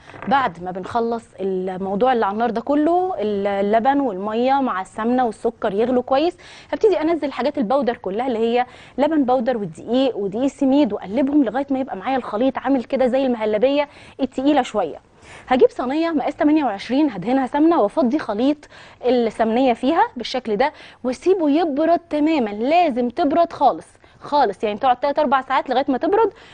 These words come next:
وبعد كده بدهن وشها بسمنة، واروح مدخلاها الفرن على درجة حرارة مية وتمانين على الرف الوسطاني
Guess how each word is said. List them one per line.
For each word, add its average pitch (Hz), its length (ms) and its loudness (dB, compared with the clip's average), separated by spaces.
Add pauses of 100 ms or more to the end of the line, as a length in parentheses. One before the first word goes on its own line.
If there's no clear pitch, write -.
(100)
وبعد 294 320 2
كده 339 300 0 (280)
بدهن 311 280 2
وشها 240 480 -4 (260)
بسمنة، 294 460 4 (360)
واروح 320 240 2
مدخلاها 302 760 0
الفرن 240 440 -2
على 208 220 -4
درجة 254 320 2
حرارة 202 500 -2
مية 339 180 4
وتمانين 262 420 -2
على 196 140 -2
الرف 320 200 -4
الوسطاني 370 520 0